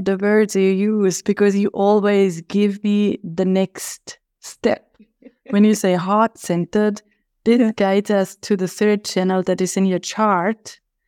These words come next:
Speaker 2: Mm-hmm.
Speaker 1: That is the archetypal channel, um, of the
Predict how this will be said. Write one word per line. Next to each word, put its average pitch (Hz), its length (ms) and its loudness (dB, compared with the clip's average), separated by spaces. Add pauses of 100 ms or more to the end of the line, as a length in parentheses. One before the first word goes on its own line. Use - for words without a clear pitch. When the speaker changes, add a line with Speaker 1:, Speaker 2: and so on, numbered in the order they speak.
(160)
Speaker 2:
Mm-hmm. 185 200 -20
Speaker 1:
That 196 160 0
is 208 340 2
the 196 140 0
archetypal 190 1040 -2 (200)
channel, 196 720 0 (120)
um, 180 480 0
of 185 400 -4
the 175 600 0